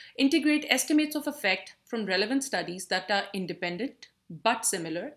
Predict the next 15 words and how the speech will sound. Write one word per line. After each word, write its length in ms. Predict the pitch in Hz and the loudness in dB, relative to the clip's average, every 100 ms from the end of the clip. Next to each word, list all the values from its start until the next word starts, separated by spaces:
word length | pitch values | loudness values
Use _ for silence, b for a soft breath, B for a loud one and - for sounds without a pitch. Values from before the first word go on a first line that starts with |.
| - | -8
and 140 | 202 | -4
then 260 | 190 208 277 | -4 -4 -8
summarize 540 | - 185 160 160 - - | -4 -4 -4 -10 -12 -12
them. 200 | 95 - _ _ _ _ _ _ _ _ _ _ _ _ - - B B B B B | -14 -14 _ _ _ _ _ _ _ _ _ _ _ _ -18 -8 B B B B B
Now, 180 | 311 359 | 4 6
whoever's 420 | 330 285 330 349 | 6 4 4 0
writing 320 | 226 196 269 285 | 2 2 2 0
a 40 | |
systematic 600 | 277 262 269 240 247 262 | 0 -2 0 0 0 -4
review 300 | 247 214 240 | -4 -4 -2
or 40 | 233 | 0
a 60 | |
meta-analysis 720 | 196 185 233 208 180 180 - 208 | -2 -4 -4 -4 -4 -6 -8 -8
should 240 | - 202 | -6 -6
be 140 | - | -6